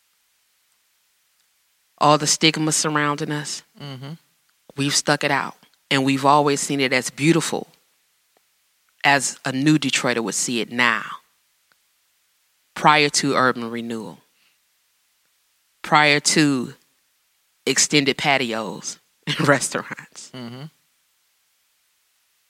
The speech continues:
Speaker 1: It was beautiful to us, still is and always will be. And it's beautiful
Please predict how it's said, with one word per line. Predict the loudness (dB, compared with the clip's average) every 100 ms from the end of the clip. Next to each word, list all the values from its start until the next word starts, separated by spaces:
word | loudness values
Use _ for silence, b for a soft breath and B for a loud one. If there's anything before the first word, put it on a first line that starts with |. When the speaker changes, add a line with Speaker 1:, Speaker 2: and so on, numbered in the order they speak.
| _ 2
Speaker 1:
It | 4
was | 2 0
beautiful | 0 0 -2 -8 -16 _ _ _ _
to | -6 -4
us, | -4 -4 -8 -10 _
still | -8 -2 -2 0
is | -4 -6
and | -2
always | 0 0 -4 -6
will | -6 -6
be. | -8 -16 -20 _ _ _ _ _ _ _ _ _ _ _ _ _ _
And | -2 -2
it's | -4
beautiful | 0 2 4 2 -4 -6